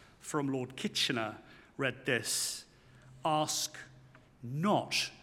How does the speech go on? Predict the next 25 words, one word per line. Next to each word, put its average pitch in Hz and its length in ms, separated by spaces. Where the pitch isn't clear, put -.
what - 260
your 127 160
country - 680
can 110 240
do 131 220
for - 180
you, 135 380
but 139 100
what 127 260
you 151 220
can 131 260
do 117 380
for 123 320
your 120 240
country." 156 560
A 139 140
caption - 640
shamelessly - 880
stolen, 123 400
I 113 80
think, 113 320
by 113 160
J 117 240
F 104 160
K 110 340